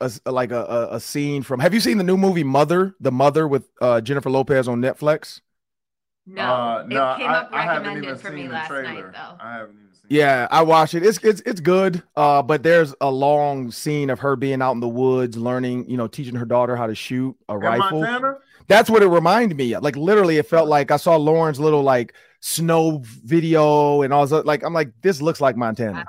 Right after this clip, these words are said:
Speaker 2: She
Speaker 1: Like,
Speaker 3: got all type of stuff that be coming up to, it be, like, moose and bear.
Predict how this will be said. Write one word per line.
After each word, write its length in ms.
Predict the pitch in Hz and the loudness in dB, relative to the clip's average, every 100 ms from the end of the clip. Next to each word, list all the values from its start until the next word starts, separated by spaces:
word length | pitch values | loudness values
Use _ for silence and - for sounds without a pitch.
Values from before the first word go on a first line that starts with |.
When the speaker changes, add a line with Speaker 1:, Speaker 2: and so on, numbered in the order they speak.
| - | -6
Speaker 2:
She 60 | 247 | -2
Speaker 1:
Like, 140 | - | 0
Speaker 3:
got 140 | 320 - | 0 -2
all 240 | 269 294 285 | -4 -4 -4
type 240 | 277 269 | -6 -6
of 160 | 247 - | -6 -14
stuff 400 | _ 247 214 - | _ -6 -6 -10
that 180 | 226 214 | -10 -10
be 60 | |
coming 280 | 233 233 226 | -12 -10 -8
up 120 | 220 214 | -10 -10
to, 80 | |
it 220 | 202 185 214 | -12 -12 -12
be, 100 | 220 | -8
like, 200 | 196 139 | -6 -6
moose 540 | 143 220 233 - _ _ _ _ | -8 -8 -8 -12 _ _ _ _
and 180 | 117 202 | -20 -8
bear. 500 | - 220 214 214 | -4 -2 -4 -6